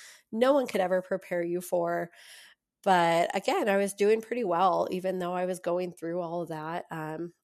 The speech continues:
I'm very happy that I had the education I had in terms of intrusive thoughts, because those definitely came after having my baby. And again, I know something else a lot of moms don't talk about, but <laughs> every single one of my friends that I have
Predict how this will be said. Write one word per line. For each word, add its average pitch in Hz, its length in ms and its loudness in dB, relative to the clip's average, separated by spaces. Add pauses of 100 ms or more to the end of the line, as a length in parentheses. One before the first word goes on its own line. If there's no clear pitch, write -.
I'm 175 120 -6
very 190 300 2
happy 175 400 -2
that 170 140 -2
I 170 100 -2
had 170 300 -4
the - 120 -8
education 170 640 -8
I 147 100 -10
had 160 400 -8
in 156 120 -6
terms 165 340 -8
of 170 100 -4
intrusive 160 460 -8
thoughts, 165 420 -8
because 170 680 -6 (560)
those 214 280 4
definitely 180 400 -2
came 170 580 -4 (520)
after 165 240 -6
having 165 340 -6
my 151 180 -10
baby. 170 580 -4
And 165 400 -6 (280)
again, 180 440 2
I 175 120 -2
know 175 520 -2
something 175 380 -2
else 190 220 0
a 196 60 -2
lot 180 180 0
of 175 80 -4
moms 170 260 -6
don't 170 220 -4
talk 175 240 -4
about, 180 400 -2 (680)
but 175 420 4 (680)
<laughs> 208 100 4
every 220 300 6
single 202 280 2
one 190 120 2
of 190 60 0
my 185 120 -4
friends 180 340 -2
that - 80 -8
I 185 120 -2
have 185 160 -4